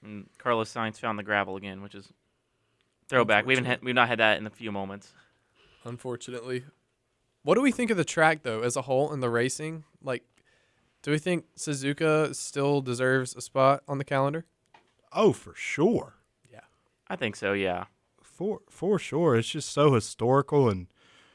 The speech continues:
Speaker 3: still a great track. It's the only track that's figure eight, technically. And it'll still produce good racing. I mean, even Sunday, it was still good racing. It was just brought down by the rulings. And, uh, so, do y'all,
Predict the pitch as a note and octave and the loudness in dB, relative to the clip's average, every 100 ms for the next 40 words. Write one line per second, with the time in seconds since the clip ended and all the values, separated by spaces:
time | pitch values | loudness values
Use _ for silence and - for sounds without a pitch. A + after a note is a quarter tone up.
0 | _ _ - - - D#3+ C#3 A2+ C#3 A2+ | _ _ -18 -6 2 6 6 4 2 0
1 | - A#2 C3+ - - G#2+ B2 B2+ - C3 | -2 2 2 0 -8 -2 0 0 0 -2
2 | G2+ - - B2 G2+ G2 A#2+ C#3 _ - | -4 -12 -12 -8 -6 0 0 0 _ -8
3 | C3 C#3+ - C#3+ - _ _ _ _ _ | -6 -6 -2 -2 -4 _ _ _ _ _
4 | _ - G2+ F#2+ - _ _ _ - C#3+ | _ -12 -10 -10 -14 _ _ _ -4 0
5 | D#3+ - E3+ B2+ A#2 D3+ - B2+ G#2 B2+ | 0 2 0 0 0 0 2 0 2 0
6 | D3 A2 G#2+ G#2 G#2+ A2+ B2 A2 - - | 0 -6 -4 0 2 2 0 -2 -4 -4
7 | D3+ E3 F#2 F2+ F#2+ - A#2+ A2+ - _ | -2 -2 -4 -8 -16 -2 4 4 2 _
8 | _ _ _ _ _ _ A2+ A#2+ G2+ A2+ | _ _ _ _ _ _ 0 2 4 2
9 | C3+ G2+ F#2+ G2 G2 G2+ - - G#2 G#2 | 0 -4 -10 -12 -12 -12 -12 -6 -2 -2
10 | G2 G2+ G#2 G2+ F#2+ F#2 _ _ _ - | -2 -4 -2 -2 -6 -12 _ _ _ -14
11 | G#2 A2 G#2+ A2+ A2+ A2 F#2+ F2+ F2+ _ | -2 0 2 2 0 -4 -10 -12 -16 _
12 | _ _ _ _ _ - F#2+ F#2 F2 _ | _ _ _ _ _ -16 -12 -12 -14 _
13 | _ - A#2+ - _ _ - D3+ C#4+ F4 | _ -16 -16 -16 _ _ -6 2 4 2